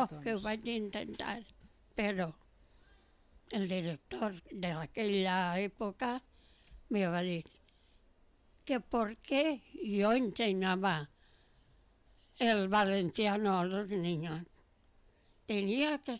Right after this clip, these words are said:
Speaker 2: ser el castellano. Digo, también lo enseño, el castellano. Yo digo, pero los niños vienen de casas en que mayoritariamente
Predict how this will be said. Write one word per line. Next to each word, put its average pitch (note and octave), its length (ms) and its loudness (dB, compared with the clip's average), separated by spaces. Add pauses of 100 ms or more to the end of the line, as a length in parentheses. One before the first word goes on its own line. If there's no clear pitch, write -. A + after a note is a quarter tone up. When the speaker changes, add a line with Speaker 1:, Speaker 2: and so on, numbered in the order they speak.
Speaker 2:
ser A3+ 280 -2 (800)
el G#3+ 140 2
castellano. F#3 760 -4 (260)
Digo, G3 380 -6
también F#3 480 -2
lo G3+ 100 0
enseño, F3 580 -8 (460)
el F#3 220 2
castellano. F3+ 760 0 (720)
Yo A3 180 2
digo, F#3+ 400 0
pero F#3 380 0
los F#3 240 0
niños G#3 800 0 (560)
vienen G#3+ 580 2
de F3 180 -4
casas A#3 520 -4 (560)
en G#3+ 160 0
que A3+ 140 -4
mayoritariamente F#3 1700 -4